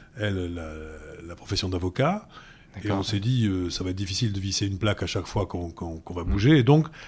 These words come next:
Speaker 1: elle avait passé les concours de la fonction publique territoriale.
Speaker 2: D'accord.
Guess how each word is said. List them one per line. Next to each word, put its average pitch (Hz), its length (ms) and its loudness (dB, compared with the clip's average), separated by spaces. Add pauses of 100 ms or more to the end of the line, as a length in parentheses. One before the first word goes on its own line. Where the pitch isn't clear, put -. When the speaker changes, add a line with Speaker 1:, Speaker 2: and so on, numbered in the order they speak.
(180)
Speaker 1:
elle 101 120 -2
avait 98 100 2
passé 113 200 0
les 117 40 4
concours 117 260 2
de 117 40 4
la 104 60 2
fonction 113 260 0
publique 139 260 2
territoriale. 98 640 2 (140)
Speaker 2:
D'accord. 95 520 -8